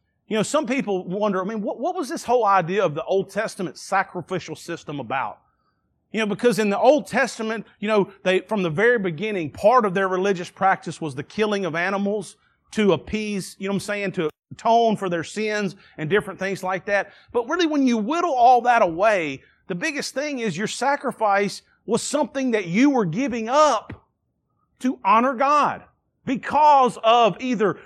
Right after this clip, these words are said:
your sinfulness or because of your gratefulness. And so this idea of sacrifice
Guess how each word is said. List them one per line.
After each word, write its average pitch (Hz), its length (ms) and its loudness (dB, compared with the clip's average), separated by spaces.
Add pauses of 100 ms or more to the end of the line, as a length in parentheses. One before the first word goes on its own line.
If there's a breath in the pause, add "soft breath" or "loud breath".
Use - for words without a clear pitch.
(100)
your 175 160 -2
sinfulness 226 640 -2
or 202 140 4
because 208 360 -2
of 196 120 -2
your 220 120 -2
gratefulness. 190 800 -2 (180 loud breath)
And 214 140 -6
so 262 260 2 (120)
this 254 200 -8
idea 269 340 0
of 220 100 -2
sacrifice 220 760 -4